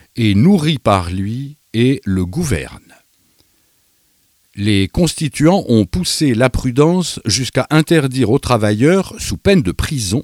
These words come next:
toute coalition pour la défense de leur salaire. Car les constituants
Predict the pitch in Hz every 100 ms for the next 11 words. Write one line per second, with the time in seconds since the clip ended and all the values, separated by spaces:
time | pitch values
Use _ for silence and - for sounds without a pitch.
0 | - _ _ _ _ _ - 254 240 -
1 | 156 135 123 127 - - 190 151 110 101
2 | 98 127 - 196 165 110 87 - - 143
3 | 78 60 - - _ _ _ _ _ _
4 | _ _ _ _ _ - 123 110 113 -
5 | 185 - 165 - 135 123